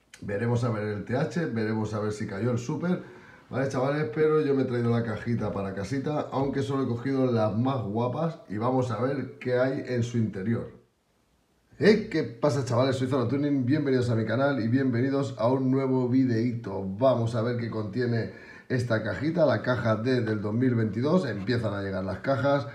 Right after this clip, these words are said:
se está acabando ya la sequía de Hot Wheels y vuelven a traernos piececitas guapas. Mirad esta Ford F ciento cincuenta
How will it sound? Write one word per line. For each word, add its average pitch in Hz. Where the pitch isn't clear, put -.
se -
está -
acabando 117
ya 104
la 110
sequía 120
de 120
Hot 117
Wheels 127
y 117
vuelven 135
a 120
traernos 120
piececitas 98
guapas. 120
Mirad 117
esta 113
Ford 127
F 117
ciento 113
cincuenta 120